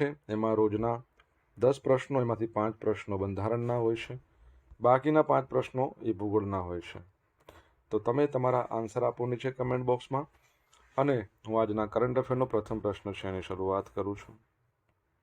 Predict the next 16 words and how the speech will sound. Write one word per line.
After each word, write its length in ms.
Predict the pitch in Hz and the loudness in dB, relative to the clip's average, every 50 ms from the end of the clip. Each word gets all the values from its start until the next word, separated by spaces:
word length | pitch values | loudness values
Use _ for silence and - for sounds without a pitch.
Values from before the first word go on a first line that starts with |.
| _ _ _ _ _ _ _ _ _ _ _ _ _ _ _ - - - - - - _ _ _ _ _ | _ _ _ _ _ _ _ _ _ _ _ _ _ _ _ -20 -20 -20 -20 -20 -20 _ _ _ _ _
પ્રથમ 300 | - 143 143 143 180 185 | 6 6 6 6 6 6
પ્રશ્ન 340 | 170 170 170 165 - 175 175 | 8 8 8 8 6 4 2
છે, 160 | 165 170 170 | 4 4 4
તાજેતરમાં 560 | 156 151 139 143 156 151 165 160 165 165 160 156 | 6 8 8 8 8 6 6 6 8 6 6 4
મુખ્યમંત્રી 540 | 147 135 - - 156 151 151 147 147 156 | 2 0 2 2 2 2 4 4 4 4
ભૂપેન્દ્ર 440 | 135 127 127 - 147 147 151 147 156 | 4 4 2 4 4 6 6 6 6
પટેલે 440 | 143 143 131 143 143 143 147 147 147 | 6 6 6 6 8 8 8 8 8
કયા 340 | 143 - 135 135 135 139 147 | 8 6 6 8 8 8 6
સ્થળે 360 | 139 - - 135 131 135 135 | 4 2 0 2 4 4 4
એન 260 | 131 131 131 131 135 | 2 2 0 0 0
સી 160 | 131 - 151 | 0 0 0
સી 200 | 143 - 156 151 | 0 2 2 2
લીડરશીપ 540 | 139 131 127 123 135 139 131 - 143 139 135 | 2 4 4 6 6 6 4 2 -4 -2 0
એકેડમીનું 720 | 131 131 - 139 131 127 127 127 127 127 123 127 135 139 131 | 0 0 2 4 4 4 4 2 2 0 2 2 2 2 2
લોકાર્પણ 580 | 120 110 117 113 117 123 120 117 117 123 120 113 | 4 2 2 4 4 4 4 4 4 0 0 0
કર્યું? 440 | - 117 107 107 110 120 131 - | 0 0 2 2 2 0 -2 -6